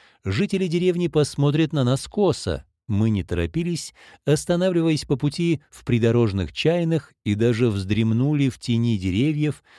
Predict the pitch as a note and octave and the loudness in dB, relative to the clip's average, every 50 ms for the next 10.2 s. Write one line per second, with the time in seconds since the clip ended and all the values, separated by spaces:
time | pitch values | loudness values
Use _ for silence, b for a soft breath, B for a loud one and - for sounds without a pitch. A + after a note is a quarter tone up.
0 | b b b - - F#2 F#2 F2+ D#2 F2+ E2+ E2+ E2+ E2 D#2 - - G2 F#2+ F2 | b b b -6 -2 0 0 0 0 0 0 0 0 -2 -2 -4 -4 -4 -4 -4
1 | F2+ G2+ G#2+ G#2 A#2 A#2 C3+ D3 F3 E3 C#3 G2 C#2+ - - _ _ _ _ b | -4 -6 -2 0 0 0 2 2 2 2 2 0 -2 -6 -10 _ _ _ _ b
2 | b b b b b b b b F2 E2 F2+ G2 G2+ F#2 - - - - D3 D#3 | b b b b b b b b -4 -2 0 0 0 -2 -4 -8 -8 -6 -4 -4
3 | D3 - - G#2+ F#2 - - - C#3+ D#3 E3+ E3+ D#3+ C#3 C#3 D#3+ E3 D#3+ D3+ - | -2 0 0 -2 -2 -2 -4 -4 -2 -2 0 0 -2 -2 -2 0 0 0 0 -2
4 | _ _ - B2+ A#2+ A2 D3 C#3+ C#3+ C3+ B2 G#2 G2 B2+ C3+ C#3 D3+ D#3 C#3 - | _ _ -2 -2 0 2 2 2 2 2 2 2 2 2 2 2 2 0 0 0
5 | C3+ A2 G2 G2 G#2+ A#2 B2+ C3 A#2+ - G2 G2 F#2 E2+ F#2+ G#2 B2+ D3+ D3+ C3 | -2 -2 -2 0 0 2 2 2 0 0 -2 -2 0 0 0 0 0 0 -2 -4
6 | - - D3+ D3 C#3+ C3+ - - _ _ _ _ - F2 F2 F#2+ G#2 - - - | -4 -2 0 2 2 0 -2 -6 _ _ _ _ -4 -2 0 0 0 0 0 0
7 | G#2+ G2+ A2 A#2+ B2+ A2+ - A2 A2 A2+ G#2+ A#2 A#2 A2 - - A2+ A#2+ C#3 C#3+ | 0 2 2 2 0 0 2 2 2 4 4 4 2 2 0 -2 0 0 2 0
8 | A#2+ - - F#2 F2 D#2+ - - G2+ F2+ F2+ F#2 E2+ F#2+ A#2+ C3+ - - - G#2 | 0 -2 -4 -4 -4 -4 -2 -2 -2 0 0 0 0 0 0 0 -2 -2 -2 -2
9 | G2 - - A#2 A#2+ B2+ - - E3+ E3+ D#3 G#2+ F#2 D#2+ D#2 D#2 D2 - - - | -2 -2 -2 -2 -2 -2 -2 -2 0 0 0 0 -2 -2 -4 -4 -4 -6 -6 -6
10 | F2 D2+ D2 | -6 -6 -6